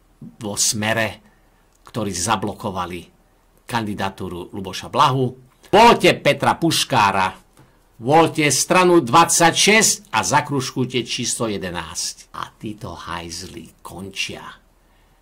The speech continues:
Bieda slovenského národa končí, pretože budú všetci mať teraz v celej Európskej únie rovnaké mzdy.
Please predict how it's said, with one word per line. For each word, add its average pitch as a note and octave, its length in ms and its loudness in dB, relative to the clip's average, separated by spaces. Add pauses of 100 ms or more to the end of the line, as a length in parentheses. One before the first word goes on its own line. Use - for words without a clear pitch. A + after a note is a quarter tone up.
Bieda A#2+ 480 0
slovenského A#2 480 -2
národa G#2+ 320 -4
končí, F3 720 2 (400)
pretože F#2 320 -10
budú G2+ 400 -8 (400)
všetci G#3 480 4
mať C3 240 4
teraz G2 640 -2 (560)
v - 80 -20
celej G#3 400 6
Európskej D3+ 320 2
únie B2+ 400 0 (400)
rovnaké C#3 640 2
mzdy. A#2 640 4